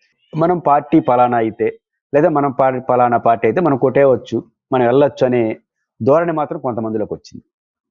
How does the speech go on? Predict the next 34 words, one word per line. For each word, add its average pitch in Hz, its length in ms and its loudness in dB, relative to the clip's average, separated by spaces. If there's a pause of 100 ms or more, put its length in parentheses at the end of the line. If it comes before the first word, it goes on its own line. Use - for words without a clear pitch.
(320)
దానికి 151 240 0
తోడు 170 200 0
రెడ్ 143 260 0
బుక్ 165 220 -2
లోకేష్ 143 420 0
గారి 131 260 2
యొక్క 123 260 0
యాక్-, 123 340 0 (140)
ఆ, 123 120 2
మాటల 123 500 0
వల్ల 117 180 2
ఏమైంది? 113 300 -2
"చట్ట 123 140 -4
వ్యతిరేకంగా 139 520 0
మమ్మల్ని 123 280 -2
ఇబ్బంది 107 240 -2
పెట్టారు." 95 520 -4 (600)
అదేవిధంగా 165 360 2
"వైసీపీ 156 460 0
అధికారం 147 520 0
ఉందని 135 280 -6
కొంతమంది 127 380 -6
నాయకులు 123 340 0
మమ్మల్ని 113 280 -2
ఇబ్బంది 107 260 -2
పెట్టారు, 104 300 -2
వాళ్ళని 127 340 0
చట్టం 165 460 -6
పరిధిలో 123 420 0
పరిష్కరిస్తాము, 107 920 -4 (180)
చట్టం 180 220 -4
పరిధిలో 139 340 -2
చర్యలు 117 380 2
తీసుకుంటాము" 98 840 -4